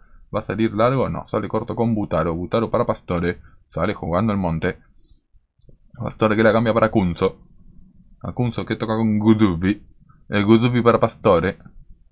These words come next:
Pastore para Poli. Se viene Poli. ¿Qué va a hacer Poli? Poli, Poli. Llega al fondo. Llega al fondo. Tira al centro para Diallo que la para. ¡Ay! Lo taparon justo.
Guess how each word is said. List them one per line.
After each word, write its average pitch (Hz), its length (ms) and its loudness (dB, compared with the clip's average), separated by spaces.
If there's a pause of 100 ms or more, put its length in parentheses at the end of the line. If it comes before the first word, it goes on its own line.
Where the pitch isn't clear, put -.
(480)
Pastore 120 380 -2
para 113 240 4
Poli. 95 340 6
Se - 100 -6
viene 131 220 2
Poli. 92 340 2
¿Qué 131 100 -2
va 123 60 4
a 113 40 -6
hacer 90 160 -6
Poli? 90 340 0
Poli, 98 240 0
Poli. 92 240 0
Llega 110 220 2
al 98 40 0
fondo. 101 260 -2
Llega 127 180 2
al 110 60 0
fondo. 110 180 0
Tira 135 140 2
al - 40 -4
centro 127 180 2
para 117 180 4
Diallo 139 300 4
que 156 120 0
la 151 160 2
para. - 320 0
¡Ay! 180 320 2
Lo 156 100 -2
taparon 160 320 0
justo. 143 480 -2